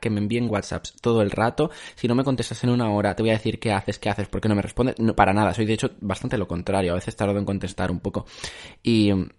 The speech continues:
y no, no soy de esa gente que necesita que le estén prestando atención las veinticuatro horas del día, para nada, no es en ese sentido. Pero sí que es verdad que necesi-, que esto ya igual son problemas que debería hablar,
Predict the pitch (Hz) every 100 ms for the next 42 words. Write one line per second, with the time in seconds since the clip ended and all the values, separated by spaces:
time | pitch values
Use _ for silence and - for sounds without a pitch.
0 | _ _ _ _ _ _ _ - - 110
1 | 101 95 95 92 - 101 98 98 101 107
2 | 98 95 - - 95 92 92 92 101 87
3 | 92 90 - 95 - 101 - 95 90 90
4 | - 98 78 92 90 - 85 82 - -
5 | 82 - - 90 82 78 67 90 95 95
6 | 87 - 87 90 90 85 - - - -
7 | - - - - - 135 127 165 151 143
8 | 135 147 156 - _ _ _ - 123 120
9 | 120 - 127 _ - 123 104 87 - _
10 | 113 - 117 113 117 107 107 104 107 110
11 | - 92 92 101 98